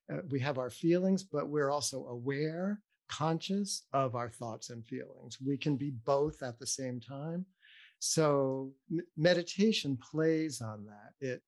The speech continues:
it takes advantage of what the psychoanalysts call it a therapeutic split in the ego, where you can be both, uh, you know, yourself and then observing yourself. Me-, meditation takes advantage of that,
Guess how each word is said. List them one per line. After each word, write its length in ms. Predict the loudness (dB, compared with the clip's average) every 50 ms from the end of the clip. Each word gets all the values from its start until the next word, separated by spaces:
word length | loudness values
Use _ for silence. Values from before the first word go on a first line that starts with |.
| _ -20 -20 -20 -20 -20 _ _
it 140 | -2 -2 -2
takes 320 | 0 2 2 2 2 0
advantage 800 | -2 -2 0 0 0 0 0 -2 -2 -2 -4 -4 -4 -6 -8 -8
of 240 | -6 -6 -6 -6 -8
what 200 | -10 -10 -10 -10 _ _ -4
the 220 | -4 -4 -4 -8 -12 _ _ _ _ _
psychoanalysts 840 | -6 0 0 0 2 2 2 2 4 2 2 2 0 -2 -4 -4 -6
call 200 | -4 -4 -4 -4
it 80 | -4
a 40 | -8
therapeutic 720 | -10 -8 -4 -2 0 0 0 -2 -2 -2 -2 0 -2 -2 -4
split 440 | -4 -6 -6 -6 -4 -2 0 0 -2 -4
in 160 | -6 -6 -6
the 100 | -6 -6
ego, 500 | -8 -10 -8 -8 -8 -10 -10 -12 -16 -20 _ _ -20 -20 _ _ -2
where 200 | 0 0 2 0
you 140 | 0 -2
can 180 | -4 -4 -4 -4
be 220 | -4 -6 -8 -10
both, 380 | -8 -4 -4 -4 -4 -4 -8 -12 _ _ _ -8
uh, 200 | -6 -6 -8 -8 -8 -6
you 120 | -4 -2
know, 220 | -2 -2 -4 -6 -10 -14 -20 -20 _ _ _
yourself 640 | -2 0 0 0 -2 -2 0 2 2 2 2 0 -2
and 100 | -4 -4
then 140 | -4 -4 -6
observing 520 | -8 -8 -6 0 0 2 2 2 0 0
yourself. 500 | -2 -4 -6 -6 -6 -6 -6 -6 -8 -10 -14 -20 _ _ _ _ _ _ 2
Me-, 200 | 4 4 4 2
meditation 760 | 2 2 4 4 4 0 -2 -2 0 2 2 2 0 0 -2 -2
takes 260 | -2 -6 -8 -6 -8
advantage 540 | -8 -6 -4 -4 -4 -4 -4 -8 -10 -10 -12
of 120 | -12 -10
that, 260 | -8 -8 -8 -8 -10